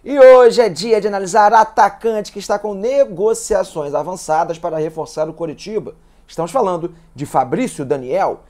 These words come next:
vinte e quatro anos de idade, que está disputando o Paulistão pelo Mirassol e vai chegar para ser mais um atleta coxa branca. No vídeo de hoje, o que vamos ver?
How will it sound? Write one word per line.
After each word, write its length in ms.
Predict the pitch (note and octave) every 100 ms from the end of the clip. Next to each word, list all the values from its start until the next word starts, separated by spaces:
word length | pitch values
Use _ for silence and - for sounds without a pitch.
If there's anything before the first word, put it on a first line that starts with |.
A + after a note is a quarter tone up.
| _ -
vinte 440 | C4 D#4 B3 -
e 60 | G#3
quatro 540 | D#3 D3+ D3+ C#3 A#2+
anos 220 | A#2 C3+
de 80 | E3
idade, 300 | F3+ F3+ F3
que 80 | G#3+
está 360 | - B3 A#3+
disputando 640 | A3+ G#3+ A3 A3 F#3+ F#3+ A3
o 60 |
Paulistão 500 | A#3 G3+ F#3 - E3+
pelo 220 | F3+ G#3
Mirassol 560 | D3+ D#3+ F#3+ E3+ D3+ - _ _ -
e 120 | G3
vai 120 | E3+
chegar 380 | E3 F#3 C#3 C#3
para 180 | - C3+
ser 200 | D3+ C3+
mais 520 | D3 F#3+ F#3 F3+ C#3+
um 200 | F3 F#3
atleta 360 | F3+ D3+ D#3 D#3
coxa 300 | D#3+ G3 D#3+
branca. 340 | E3 D3+ D3
No 140 | G#3
vídeo 180 | G#3 A3
de 120 | G#3+
hoje, 240 | G#3 D#3 -
o 20 |
que 60 | E3
vamos 200 | F#3+ E3
ver? 280 | E3 -